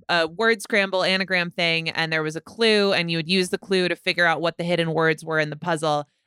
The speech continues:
And then you would type the answer into the Google search bar, and you would do as many as you could. And when the collective Taylor Swift Googling community had cr-, had, um,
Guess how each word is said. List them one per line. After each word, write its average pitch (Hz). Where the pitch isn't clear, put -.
And 175
then 165
you 160
would 156
type 170
the 160
answer 165
into 151
the 156
Google 156
search 156
bar, 147
and 151
you 165
would 156
do 185
as 180
many 170
as 160
you 160
could. 156
And 160
when 156
the 160
collective 185
Taylor 175
Swift 165
Googling 160
community 160
had 202
cr-, -
had, 156
um, 151